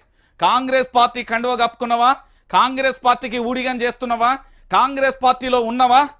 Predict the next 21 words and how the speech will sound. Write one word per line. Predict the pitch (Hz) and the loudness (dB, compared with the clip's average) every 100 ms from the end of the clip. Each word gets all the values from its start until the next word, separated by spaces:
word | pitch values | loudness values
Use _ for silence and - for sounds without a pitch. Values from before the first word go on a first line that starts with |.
| - | -8
ఓకే, | 196 247 254 247 | -6 -4 -4 -6
సేఫ్. | - 240 262 220 - | -4 -2 -2 -4 -14
మనం, | 156 214 202 160 | -10 -8 -8 -8
మనం | 214 220 | -8 -6
ఏం | 226 262 233 | -10 -10 -8
చేసినా | 247 247 233 | -8 -8 -6
నడుస్తుంది | 220 214 208 - | -6 -6 -10 -6
చెల్తా, | 208 208 220 - _ _ _ _ 147 | -8 -4 -4 -4 _ _ _ _ -6
మనం | 214 240 | -4 -2
ఏం | 262 294 | -4 -2
చేసినా | 294 285 294 285 | -2 -2 -2 -2
నడుస్తుంది. | 269 277 277 294 262 277 196 104 - | -2 -4 -4 -4 -4 -4 -8 -12 -12
గుర్తుపెట్టుకోండి, | 165 233 320 302 311 285 277 254 302 208 - _ _ - | -10 -6 -2 -2 -2 -2 -2 -2 -4 -6 -12 _ _ -2
కాంగ్రెస్ | 226 294 294 285 285 285 | 0 -2 -4 -2 -2 0
పార్టీకి | 269 269 277 277 254 | 2 2 0 -8 -8
సంబంధించిన | - 254 262 254 240 262 247 | -6 -4 -4 -4 -8 -4 -4
ముఖ్యమంత్రి | 233 - 269 269 247 254 | -4 -6 -4 -4 -6 -6
యనుమల | 240 254 247 | -4 -4 -4
రేవంత్ | 226 254 254 254 | -4 -4 -6 -6
రెడ్డి | 240 233 | -6 -2
గారు | 240 311 254 | 0 0 -6